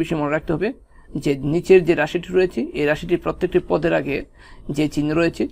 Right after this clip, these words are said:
সে চিহ্নের বিপরীত চিহ্ন আমাদেরকে নিচে বসাতে হবে। অর্থাৎ ফাইভ এর আগে প্লাস রয়েছে, আমরা মাইনাস চিহ্ন বসিয়েছি, ফোর বি এর আগে প্লাস রয়েছে, আমরা মাইনাস চিহ্ন বসিয়েছি, টু সির আগে মাইনাস রয়েছে, আমরা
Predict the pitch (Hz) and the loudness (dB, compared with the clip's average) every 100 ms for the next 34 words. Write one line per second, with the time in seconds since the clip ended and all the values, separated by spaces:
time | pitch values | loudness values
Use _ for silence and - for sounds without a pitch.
0 | - 156 151 156 151 143 165 170 185 185 | -2 -4 -2 -2 -2 4 4 4 2 2
1 | 147 131 127 123 131 139 - - 131 120 | -2 -2 -4 -6 -4 -4 -4 -6 -6 -8
2 | 123 - 95 - - - - - 165 - | -10 -10 -12 -14 -20 -8 -4 0 -2 2
3 | 143 147 165 180 170 170 - 180 180 208 | 2 2 2 2 2 2 2 2 2 2
4 | 202 - - 139 131 127 - 135 120 120 | 0 -2 -6 -4 -2 -6 -8 -8 -8 -8
5 | - 113 - - - - - - - 180 | -8 -8 -8 -10 -14 -16 -14 -2 6 6
6 | 175 190 180 165 156 147 165 160 196 185 | 6 4 4 2 -2 0 0 0 -2 -2
7 | - 156 139 135 135 135 120 - 110 - | -6 -6 -4 -4 -4 -8 -8 -8 -8 -8
8 | - - - - - - 190 208 190 165 | -12 -14 -18 -20 -10 -4 0 4 4 4
9 | 156 151 175 196 196 - 156 | 2 0 0 0 0 -2 -4